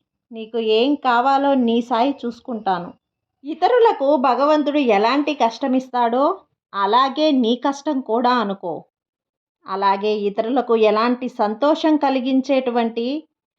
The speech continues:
జీవితాన్ని ఇచ్చినా కూడా అది త్వరలోనే నీకు కూడా అలాంటి జీవితమే వస్తుందని నమ్మకాన్ని పెంచుకో.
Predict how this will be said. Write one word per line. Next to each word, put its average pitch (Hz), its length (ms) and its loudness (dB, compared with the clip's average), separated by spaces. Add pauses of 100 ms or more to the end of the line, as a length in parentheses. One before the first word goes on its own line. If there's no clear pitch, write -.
(480)
జీవితాన్ని 320 680 0
ఇచ్చినా 285 480 0
కూడా 247 600 0 (540)
అది 214 440 -6
త్వరలోనే 254 800 0
నీకు 254 360 -2
కూడా 220 340 -2 (100)
అలాంటి 214 440 0
జీవితమే 208 600 -6
వస్తుందని 202 840 -8
నమ్మకాన్ని 220 600 -4
పెంచుకో. 196 580 -10